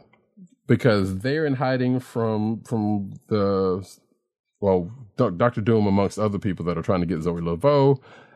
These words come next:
Um, last issue, Clea Strange, um, had come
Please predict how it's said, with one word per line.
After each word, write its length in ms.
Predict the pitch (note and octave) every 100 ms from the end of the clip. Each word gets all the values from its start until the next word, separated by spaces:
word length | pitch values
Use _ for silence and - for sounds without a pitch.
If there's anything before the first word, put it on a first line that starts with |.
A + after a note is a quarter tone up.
| _ F2+
Um, 640 | F#2 E2 C#2 C#2+ C2 - _ _ _ _ _ F#2+
last 340 | A2 G#2+ -
issue, 600 | G2 G2+ - G2+ G2 G2 -
Clea 640 | - A2+ A#2 A2 G#2+ G#2 A#2+ -
Strange, 800 | - A2+ A2 A2 G#2+ G2 - - _ _ _ _ _ _ _
um, 480 | G2 F2 E2+ D2+ C2 -
had 360 | A#2 F#2 E2+
come 540 | - - G#2+ G2 F#2+